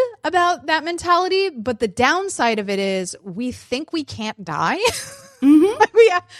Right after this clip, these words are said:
Speaker 1: we actually think we're invincible. And it's like, no, if the humidity levels fluctuate slightly, we're talking about, like, a species-ending event.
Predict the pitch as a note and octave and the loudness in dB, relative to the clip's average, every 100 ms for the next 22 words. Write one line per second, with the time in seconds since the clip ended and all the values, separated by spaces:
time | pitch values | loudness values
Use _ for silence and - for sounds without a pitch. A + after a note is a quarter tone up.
0 | - B4 F4 C#4+ D4+ G#4+ F#4+ F4 D#4+ B3+ | -20 -8 -2 0 0 -2 -2 -4 -6 -6
1 | A3 F#3+ G3+ D#4 F4 G#4 A4+ - - - | -4 -6 -8 -4 0 0 -2 -12 -20 -20
2 | - _ - D#4+ E4+ - F4 C4+ _ _ | -20 _ -2 -2 0 -2 -2 -4 _ _
3 | _ A#3+ E4 G#4 D#4+ C#4+ - D4+ - D4 | _ -12 -10 -10 -12 -14 -8 -8 -6 -4
4 | D#4 C#4 E4 G#4+ A#4+ A#4+ F#4+ D4 D4 C4+ | 0 2 6 6 4 -2 -2 -2 0 -2
5 | B3+ - - B3+ - - A#3+ G3+ F#3 - | -2 -8 0 0 0 -8 -2 -2 -4 -12
6 | - G3+ F3 F3+ G#3 C#4+ F4 D4+ D4 - | -10 -8 -4 -4 -4 -4 -4 -4 -8 -6
7 | C#4+ E4+ E4 C4 A3+ G#3+ F#3 - _ _ | -6 -6 -4 -2 -2 -2 -4 -8 _ _
8 | _ _ A#3+ B3 - - - A#3+ A3 A#3+ | _ _ -4 -4 -4 -8 -4 -4 -2 -4
9 | A3 G#3 G#3 F#3+ F#3 F#3 F3+ D#3+ D3+ - | -4 -2 -2 0 -2 -2 -4 -4 -8 -10
10 | - | -10